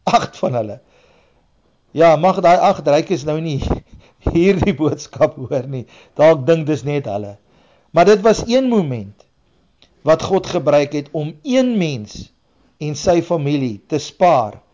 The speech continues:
en die res van die wêreld van sy tyd wat nie wou hoor nie,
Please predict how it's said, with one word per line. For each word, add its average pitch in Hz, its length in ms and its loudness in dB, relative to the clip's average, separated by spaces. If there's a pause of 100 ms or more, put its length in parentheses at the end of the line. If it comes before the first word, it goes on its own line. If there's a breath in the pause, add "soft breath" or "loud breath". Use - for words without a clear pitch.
(540)
en 175 140 2
die 185 140 4
res 233 360 2
van 202 160 -4
die 185 120 -2
wêreld 165 400 4
van 160 180 -4
sy 170 220 0 (140)
tyd 135 340 -2 (400)
wat 151 160 0
nie 196 240 0
wou 160 160 4
hoor 117 300 -6
nie, 98 180 -18